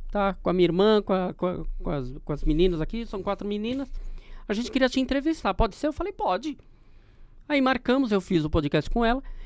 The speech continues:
e ela falou, "Ó, os meninos aqui, que é o esposo da minha irmã, o meu esposo, é, a,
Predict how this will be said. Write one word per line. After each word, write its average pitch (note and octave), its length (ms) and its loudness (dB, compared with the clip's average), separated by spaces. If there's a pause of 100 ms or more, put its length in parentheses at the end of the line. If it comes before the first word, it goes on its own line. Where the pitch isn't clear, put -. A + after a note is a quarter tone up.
(220)
e A#3 60 0
ela A#3 80 2
falou, C#4 220 6
"Ó, E4 220 8
os A3+ 120 0
meninos A#3 720 4
aqui, C#3 260 -6
que - 120 -2
é F3+ 220 0
o C3 180 -10 (400)
esposo - 420 0
da D#3 100 0
minha C#3+ 200 2
irmã, G#3 500 2
o G3 80 2
meu F3+ 180 0
esposo, G#3+ 360 -4
é, A#3 100 2
a, G#3+ 300 -6